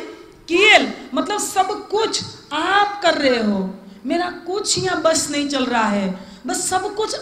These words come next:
आप पर मेरा निर्भर है। आप जानो तो, बोलिए आपको आता है, जानो तो, जानो तो राजी रखो, जानो तो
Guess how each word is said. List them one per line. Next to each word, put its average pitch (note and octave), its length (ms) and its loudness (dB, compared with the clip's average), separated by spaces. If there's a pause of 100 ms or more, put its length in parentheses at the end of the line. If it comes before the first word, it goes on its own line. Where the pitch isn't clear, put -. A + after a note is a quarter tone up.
आप E4+ 360 -2
पर G4 160 -4
मेरा C#4 240 0
निर्भर A3+ 360 -4
है। G#3 180 -4 (320)
आप C#4 280 0
जानो C#4+ 420 2
तो, F#4 160 0 (640)
बोलिए A#3+ 240 -4
आपको E4 300 -6
आता A#3 280 -4
है, G3 160 -6 (320)
जानो D#4 400 4
तो, F#4+ 140 0 (2000)
जानो C4+ 360 4
तो E4+ 180 2
राजी F4 380 4
रखो, C#4 320 2
जानो B3+ 440 2
तो F#4 160 2